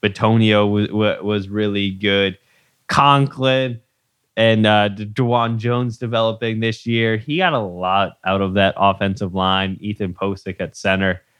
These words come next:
I worry about the offensive line maybe taking a step back without him, but these guys are getting older and eventually they'll need to be replaced. And, you know, Jedrick Wills is still just mediocre at best. And I wonder if he takes even a step back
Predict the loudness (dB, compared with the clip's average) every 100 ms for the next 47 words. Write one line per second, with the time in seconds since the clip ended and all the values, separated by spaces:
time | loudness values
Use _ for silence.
0 | _ _ _ _ _ _ -2 2 4 4
1 | 4 0 0 0 2 -2 -6 -4 -2 -2
2 | -4 -6 -8 -10 -8 -8 -8 -6 -6 -4
3 | 0 2 0 -4 -4 0 0 -2 -4 -4
4 | -2 2 4 4 2 2 0 4 4 4
5 | 2 2 2 0 -4 -4 -4 -4 -4 -6
6 | -6 -8 -10 _ -6 -4 -4 -6 -6 -4
7 | -2 -2 -4 -6 -8 -6 -4 -4 -8 -12
8 | -6 -6 -6 -6 -4 -2 0 -2 -4 -6
9 | -6 -8 0 0 0 -2 -4 0 0 -2
10 | -4 -6 -4 -6 -4 -4 -2 -4 -2 -4
11 | 0 2 2 0